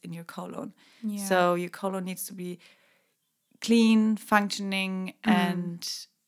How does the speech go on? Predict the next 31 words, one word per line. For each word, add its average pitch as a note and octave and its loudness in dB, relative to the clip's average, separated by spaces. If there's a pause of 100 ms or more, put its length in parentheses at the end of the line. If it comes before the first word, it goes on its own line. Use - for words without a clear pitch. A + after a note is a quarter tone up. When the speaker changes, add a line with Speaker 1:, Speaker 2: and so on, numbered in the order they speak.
(440)
Speaker 2:
I B3 4
don't E4+ 6
know F4+ 6
if F4 2
I E4+ 4 (160)
hundred D4+ 2
percent G3+ -4
agree F#3 -6
with F3+ -10
that. F3 4
I G#3+ 4
definitely A#3 2 (240)
do G#3 4
agree F#3 -2
that F3 -6 (540)
a G3 -2 (240)
vast F#3+ 0
majority F#3 -4
of F3 -12
people F3+ -12
today F3 -4
have F3 -4 (420)
what F3 -8
we F3 -10
would E3 -14
call - -12
a - -8
toxic - -8
bowel, F3 -2
Speaker 1:
Mm-hmm. F#3+ 0 (300)
Speaker 2:
um, F3 2